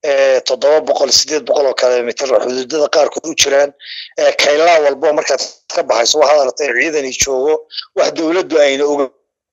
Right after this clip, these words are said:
ayna fasax siinin, una ka bixi karin. Cid walba way og tahay. Kalaalinta ku taalla Dhagax Buur,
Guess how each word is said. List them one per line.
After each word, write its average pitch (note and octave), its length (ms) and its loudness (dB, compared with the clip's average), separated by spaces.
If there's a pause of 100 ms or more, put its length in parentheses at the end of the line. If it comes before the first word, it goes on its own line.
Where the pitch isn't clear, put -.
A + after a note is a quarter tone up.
(240)
ayna D3+ 340 0
fasax - 380 2
siinin, C#3+ 380 -2
una D3 100 -4
ka B2+ 120 -6
bixi A#2+ 240 -6
karin. C3 260 -4
Cid C#3+ 100 -4
walba C3 220 -6
way C3+ 120 0
og C#3 160 0
tahay. A#2+ 220 2 (500)
Kalaalinta D3 440 2
ku - 140 -4
taalla C#3 300 2
Dhagax B2 260 0
Buur, D#3 220 -4